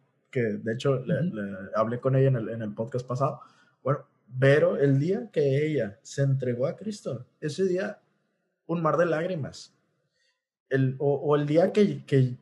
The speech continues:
Speaker 1: que yo tuve la bendición de, pues, ayudar a mi novia a ir a los, a los pies de Cristo, a, pues, ahora sí que mostrarle bíblicamente cuál es el camino y que ella tomara la decisión y todo. Ese,
Speaker 2: Ujú.
Speaker 1: ese día mi novia no paraba de llorar y me decía, "Es que estoy llorando y no sé por qué". Yo, "No te preocupes, pasa seguido". <laughs>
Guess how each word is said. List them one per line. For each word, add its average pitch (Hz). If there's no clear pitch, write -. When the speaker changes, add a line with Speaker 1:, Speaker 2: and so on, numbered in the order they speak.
Speaker 1:
que 131
yo 135
tuve 170
la 135
bendición 131
de, 151
pues, 123
ayudar 131
a 147
mi 151
novia 147
a 135
ir 127
a 139
los, 113
a 135
los 113
pies 127
de 139
Cristo, 143
a, 95
pues, 107
ahora 120
sí 135
que -
mostrarle 127
bíblicamente 127
cuál 127
es 123
el 135
camino 123
y 123
que 117
ella 113
tomara 117
la 123
decisión 113
y -
todo. 131
Ese, 160
Speaker 2:
Ujú. -
Speaker 1:
ese 190
día 147
mi 196
novia 151
no 139
paraba 160
de 175
llorar 165
y 175
me 160
decía, 160
"Es 202
que 220
estoy 202
llorando 208
y 208
no 214
sé 208
por 202
qué". 202
Yo, 202
"No 175
te 175
preocupes, 131
pasa 131
seguido". 123
<laughs> -